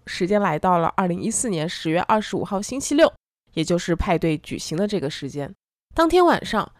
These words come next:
切尔西他穿着这一身精美的造型从家里走出来，和父母道了别，乘上了同事的顺风车，准备和同事一起前往这开心的派对。但是谁也没想到，这一道别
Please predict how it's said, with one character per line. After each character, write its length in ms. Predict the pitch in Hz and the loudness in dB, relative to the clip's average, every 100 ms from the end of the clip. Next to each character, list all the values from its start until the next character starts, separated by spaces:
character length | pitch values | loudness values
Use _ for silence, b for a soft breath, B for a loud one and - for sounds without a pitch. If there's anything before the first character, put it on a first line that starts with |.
| _ | _
切 140 | - 226 | -2 2
尔 140 | 170 | 2
西 180 | 170 170 | 2 -2
他 140 | - | -4
穿 260 | 175 - 185 | -4 -2 -2
着 120 | 160 | -2
这 120 | 175 | -2
一 140 | 170 156 | -2 -2
身 400 | - 160 156 170 | -2 -2 -2 -6
精 180 | - 254 | -4 0
美 140 | 254 | 2
的 100 | 123 | 0
造 220 | - 226 185 | 0 2 0
型 360 | - 143 175 - | -2 -2 -4 -4
从 160 | - | -6
家 160 | 156 190 | -2 0
里 140 | 185 | 2
走 180 | 190 160 | 0 -2
出 160 | - 190 | -2 0
来， 180 | 175 - - | 0 -2 -4
和 160 | 147 | -4
父 160 | 160 208 | -2 -2
母 280 | 190 147 135 | 0 0 0
道 200 | 196 175 | 2 2
了 100 | 151 | 2
别， 360 | - 135 170 - - | 0 2 4 2 -6
乘 200 | - 202 | -2 -2
上 200 | 185 175 | 2 2
了 180 | 156 147 | 4 2
同 240 | - 143 | 0 -4
事 140 | 160 202 | -4 2
的 120 | 185 | 2
顺 160 | 233 220 | 2 -2
风 160 | 247 | -2
车， 300 | 247 285 277 - | -2 2 2 0
准 160 | 151 139 | -4 0
备 100 | 160 | 0
和 120 | 165 | -2
同 260 | - 160 | -2 -2
事 180 | 196 311 - | 0 -2 -4
一 80 | |
起 160 | 196 160 | -6 -6
前 200 | - 151 | -6 -2
往 200 | 156 110 | -2 -4
这 200 | - 139 | -2 -2
开 140 | - 214 | -2 -4
心 140 | 269 | -2
的 60 | 262 | -2
派 180 | 285 | 0
对。 160 | 233 240 - _ _ | 0 0 -4 _ _
但 100 | 233 | -2
是 140 | 220 226 | -2 0
谁 180 | 226 | 4
也 60 | 240 | 4
没 160 | 196 175 | 4 0
想 240 | 180 104 | -2 -4
到， 220 | 131 - _ _ | -4 -6 _ _
这 200 | 320 269 | 0 0
一 140 | 156 | 0
道 180 | 170 156 | 0 -2
别 320 | - 95 - | -2 -6 -8